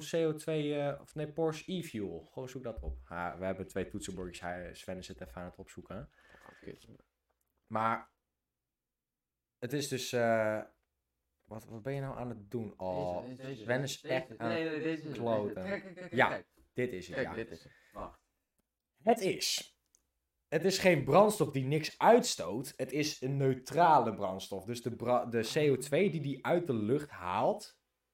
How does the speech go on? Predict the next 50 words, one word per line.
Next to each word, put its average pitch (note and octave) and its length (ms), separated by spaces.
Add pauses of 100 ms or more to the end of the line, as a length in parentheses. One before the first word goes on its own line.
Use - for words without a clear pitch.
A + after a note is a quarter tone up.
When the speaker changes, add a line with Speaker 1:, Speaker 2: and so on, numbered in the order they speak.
(140)
Speaker 2:
Ja. G2+ 300
Speaker 1:
wordt A#2+ 220
ook D3 280
weer B2 480
terug F3 360
in D#3 180
de C#3+ 60
atmosfeer C3 520
Speaker 2:
Oh, D3+ 60
Speaker 1:
gegooid. A2+ 360
Speaker 2:
dus A#2+ 200
het - 240
is C3 140
niet C3 120
alleen A#2+ 280
zo, B2 200
zeg A#2+ 240
maar, A#2 280
als A2+ 200
in, A#2+ 160
zeg A#2+ 200
maar A2 340 (220)
Speaker 1:
Het B2+ 100
wordt C3+ 160
steeds F3+ 180
gerecycled. B2+ 840
Zo - 300
kun B2+ 140
je F2 60
het - 80
zien. E2 240
Speaker 2:
Oh, G#2 360
en A#2 100
eigenlijk, D3 300
zeg E3 180
maar, D3+ 140
een D3 100
beetje C#3+ 200
het - 80
effect D#3 340
van D3 160
een B2 120
boom. G#2+ 400 (560)
Een A#2+ 160
boom C3 240
neemt A#2+ 220
C - 40
O A#2 120
twee A#2 300
op. C#3+ 260